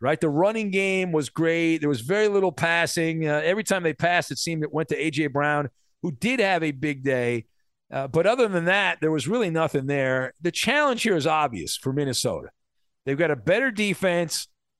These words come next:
Can they slow the Birds' running game down and force Jalen Hurts to throw? I'm betting they can. Last week, they did have a couple of hiccups stopping the run against the Packers, but Philly was sloppy.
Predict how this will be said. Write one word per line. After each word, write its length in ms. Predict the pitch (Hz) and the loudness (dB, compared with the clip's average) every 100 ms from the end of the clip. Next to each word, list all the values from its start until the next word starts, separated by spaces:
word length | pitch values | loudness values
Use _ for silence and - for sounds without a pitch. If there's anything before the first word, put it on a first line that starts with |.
| _ | _
Can 520 | - 208 233 254 240 | -4 0 2 2 2
they 240 | 233 226 | 2 2
slow 600 | 190 - 208 185 190 196 | 2 0 0 4 4 2
the 140 | 185 165 | 0 -2
Birds' 500 | 131 165 175 165 131 | 0 2 2 0 0
running 320 | 160 170 160 | 0 0 -2
game 280 | 151 156 143 | -2 -2 0
down 320 | 139 143 139 | 0 2 0
and 140 | 127 | -2
force 440 | - - 170 160 - | -4 -2 0 -2 -4
Jalen 360 | - 151 147 | -2 -2 -2
Hurts 280 | 135 143 135 | 0 -2 -2
to 100 | - | -6
throw? 520 | 117 127 131 131 127 - _ _ - | -10 -2 0 0 0 -4 _ _ -6
I'm 340 | 139 208 208 | -2 0 0
betting 380 | 147 190 185 170 | 2 2 2 0
they 160 | 156 143 | -2 -2
can. 640 | - 165 147 135 127 120 - _ _ | -4 -2 0 0 -2 -4 -10 _ _
Last 560 | - 135 185 247 262 - | -6 0 2 2 0 -2
week, 560 | 233 247 208 170 - - _ _ _ | -2 0 2 0 -4 -20 _ _ _
they 100 | 147 | -4
did 240 | 151 180 233 | -2 0 2
have 180 | 220 202 | 2 2
a 60 | |
couple 320 | - 208 196 | 0 0 2
of 60 | 175 | 2
hiccups 460 | 185 190 190 175 - | 0 0 0 0 -2
stopping 500 | - 175 185 190 170 | -2 0 2 0 -2
the 80 | |
run 240 | 147 160 170 | 0 2 0
against 320 | 147 160 - | -2 -4 -4
the 80 | 143 | -4
Packers, 640 | - 151 151 156 147 131 - _ _ | 0 2 2 0 0 -2 -12 _ _
but 140 | 143 - | -4 -4
Philly 400 | - 285 302 233 | -4 -2 0 2
was 200 | 165 - | 2 0
sloppy. 840 | - 190 202 240 - 143 92 98 | -2 0 2 2 0 -2 -4 -8